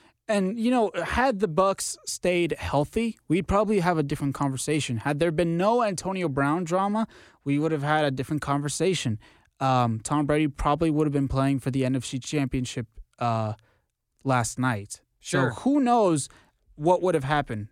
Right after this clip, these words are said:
Speaker 1: But what's done is done, and I feel like Tom Brady can hang his hat, hang his up,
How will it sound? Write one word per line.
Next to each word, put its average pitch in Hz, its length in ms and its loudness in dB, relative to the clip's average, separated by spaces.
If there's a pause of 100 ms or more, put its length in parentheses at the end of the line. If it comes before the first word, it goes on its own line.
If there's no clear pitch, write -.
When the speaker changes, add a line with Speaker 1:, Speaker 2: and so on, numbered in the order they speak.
(180)
Speaker 1:
But 147 100 2
what's 156 260 0
done 180 300 0
is 170 180 0
done, 156 380 2 (640)
and 120 300 -2 (180)
I 139 60 -2
feel 180 180 -2
like 139 160 0
Tom 143 280 0
Brady 127 480 0 (400)
can 131 160 -4
hang 151 260 -2
his 170 160 -2
hat, 131 320 0 (260)
hang 196 220 0
his 180 160 0
up, 175 120 2